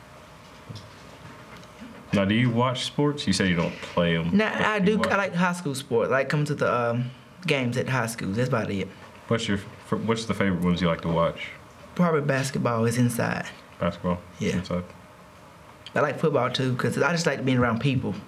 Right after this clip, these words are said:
Speaker 2: So the crowds, you know, and it
Speaker 1: More
Speaker 2: really, yeah, I like being around people, so.
Speaker 1: More of an interpersonal, social type
Speaker 2: Right, I'm
Speaker 1: person.
Speaker 2: an extrovert, so I kinda, you know, I'm out there.
Speaker 1: Hmm.
Speaker 2: Yeah. And I also, you know, I work.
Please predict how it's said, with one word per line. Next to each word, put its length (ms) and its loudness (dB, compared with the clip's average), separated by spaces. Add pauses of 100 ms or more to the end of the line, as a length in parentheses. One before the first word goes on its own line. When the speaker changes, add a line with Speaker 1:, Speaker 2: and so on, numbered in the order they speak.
(140)
Speaker 2:
So 160 -2
the 80 0
crowds, 380 0
you 80 2
know, 240 2 (440)
and 80 2
it 60 6
Speaker 1:
More 160 4
Speaker 2:
really, 220 0
yeah, 320 -2
I 60 2
like 180 0
being 160 2
around 180 0
people, 240 -6
so. 60 2
Speaker 1:
More 200 6
of 120 0
an 140 2
interpersonal, 540 0
social 440 -2 (120)
type 140 0
Speaker 2:
Right, 140 2
I'm 80 4
Speaker 1:
person. 120 2
Speaker 2:
an 60 2
extrovert, 460 -2
so 280 -2
I 120 0
kinda, 360 0
you 60 2
know, 180 -2 (220)
I'm 100 2
out 200 0
there. 160 -2 (400)
Speaker 1:
Hmm. 760 -12
Speaker 2:
Yeah. 100 -8 (4000)
And 100 2
I 120 4
also, 360 2
you 80 0
know, 160 4
I 60 2
work. 520 0